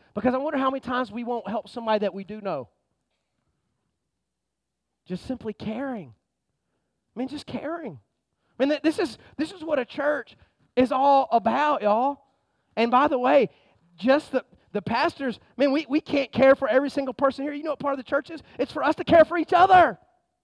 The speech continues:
Can I ask you this? Do you even care? I mean, that's the clothing that God's asked us to put on, is care.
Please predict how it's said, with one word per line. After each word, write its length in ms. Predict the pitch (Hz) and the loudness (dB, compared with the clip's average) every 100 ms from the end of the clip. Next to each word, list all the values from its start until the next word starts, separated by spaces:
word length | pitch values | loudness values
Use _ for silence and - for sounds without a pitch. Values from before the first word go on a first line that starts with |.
| _ _ _ _ _ _ _ _ _ _ - | _ _ _ _ _ _ _ _ _ _ -14
Can 120 | 330 | -12
I 20 | |
ask 120 | 359 262 | -12 -14
you 80 | |
this? 60 | 269 | -14
Do 80 | 294 | -10
you 60 | |
even 140 | 330 320 | -10 -8
care? 240 | 339 359 | -8 -8
I 920 | - _ _ _ _ _ _ _ _ 233 | -12 _ _ _ _ _ _ _ _ 0
mean, 80 | 269 | 0
that's 180 | 330 | 0
the 120 | - 285 | -4 -8
clothing 480 | 202 262 339 311 | -6 -4 -4 -6
that 140 | 220 190 | -8 -12
God's 300 | 240 302 294 | -12 -10 -8
asked 220 | 220 - | -10 -10
us 80 | 254 | -18
to 80 | 208 | -18
put 160 | 247 | -16
on, 280 | 262 339 262 - _ _ _ _ | -14 -14 -16 -18 _ _ _ _
is 180 | 226 226 | -6 -6
care. 520 | - - 349 370 180 | -8 -8 -4 -2 -4